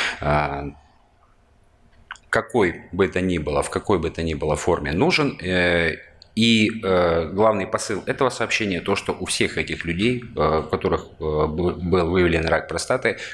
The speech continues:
у них было проведено определение уровня П С А. А, тут надо сказать, что, э, ни к-, один уровень, ни один результат этого определения не, э,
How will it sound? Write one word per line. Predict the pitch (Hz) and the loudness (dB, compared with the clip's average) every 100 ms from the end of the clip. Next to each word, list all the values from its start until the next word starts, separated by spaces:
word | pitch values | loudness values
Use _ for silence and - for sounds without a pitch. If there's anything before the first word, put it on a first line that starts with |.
| - | -6
у | |
них | 175 214 - - | -2 -2 -4 -2
было | 90 104 95 - - - | 2 4 2 -4 -12 -4
проведено | 90 82 85 101 | -2 -2 0 0
определение | 98 - 78 85 87 85 82 - - - _ _ - | 0 -2 -2 0 2 2 0 -4 -20 -20 _ _ 0
уровня | 92 82 80 | 2 2 0
П | - | -2
С | - 92 | 0 2
А. | 69 - - - - - - - | 0 -2 -10 -6 -4 -2 -4 -4
А, | 85 80 80 | -2 -2 -2
тут | - 147 | -2 -2
надо | 147 143 | 2 2
сказать, | 135 143 135 143 135 | 2 0 0 0 0
что, | - 135 131 127 101 101 95 87 - - - - - - 123 | -2 4 6 4 2 4 4 2 -8 -18 -20 -20 -20 -2 4
э, | |
ни | 131 139 131 - - | 6 6 4 -2 -8
к-, | - 127 | -4 -2
один | - 127 143 107 - | 0 0 2 0 2
уровень, | 131 127 92 85 95 | 4 4 2 0 0
ни | 110 | 0
один | 107 117 104 | 0 0 0
результат | 98 98 82 104 95 | 0 -2 0 0 0
этого | 90 87 | -2 -2
определения | 85 90 95 117 135 113 92 | 0 0 0 2 2 2 2
не, | 95 107 113 110 | 0 2 2 2
э, | - - 92 90 | 0 -6 -2 -2